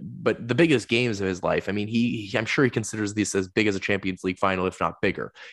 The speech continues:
It is everything to him. He is gonna put in his entire effort. Uh, to think that you're not gonna have a hundred percent Bale for the next six months at L A F C,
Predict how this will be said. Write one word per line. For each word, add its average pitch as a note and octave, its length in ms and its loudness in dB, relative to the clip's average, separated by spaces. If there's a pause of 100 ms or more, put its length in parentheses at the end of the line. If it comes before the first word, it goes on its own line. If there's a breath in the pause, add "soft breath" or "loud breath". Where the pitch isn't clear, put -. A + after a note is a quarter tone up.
(120)
It A#2+ 120 4
is G#2+ 220 2
everything G#2+ 460 0
to G2 120 -6
him. F#2 240 0 (200 loud breath)
He G#2+ 100 2
is G#2+ 120 2
gonna G#2 160 2
put G#2 260 4
in F#2 220 2 (140)
his G2+ 160 0
entire A#2 520 0
effort. F#2+ 460 -2 (180 soft breath)
Uh, F#2 140 2
to - 160 -2
think B2 340 0
that A#2 120 2
you're G#2+ 120 0
not G2+ 260 2
gonna G2 160 -2
have G2 220 0
a F#2 60 -2
hundred G2+ 400 -2
percent F#2+ 340 -2
Bale G2 240 4
for G2 140 -2
the F#2 80 2
next F#2+ 260 -4
six G2 220 -4
months F#2+ 180 0
at F#2+ 80 4
L F#2 80 2
A F#2 80 2
F F2+ 80 -2
C, G#2 260 0